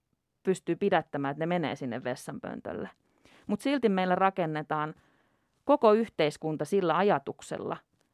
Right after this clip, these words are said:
että sen jälkeen, kun sä oot pottajan ohittanut, niin sen jälkeen,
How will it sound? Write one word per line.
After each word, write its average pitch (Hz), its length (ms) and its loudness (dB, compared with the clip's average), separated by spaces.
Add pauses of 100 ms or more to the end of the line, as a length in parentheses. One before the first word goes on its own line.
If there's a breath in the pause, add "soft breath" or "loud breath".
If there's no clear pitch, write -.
että - 180 -4
sen 214 180 4
jälkeen, 180 400 2
kun 156 80 -8
sä 170 60 -2
oot - 120 -14
pottajan 143 600 0
ohittanut, 156 680 -6 (1400)
niin 170 140 -2
sen 175 200 6
jälkeen, 147 600 4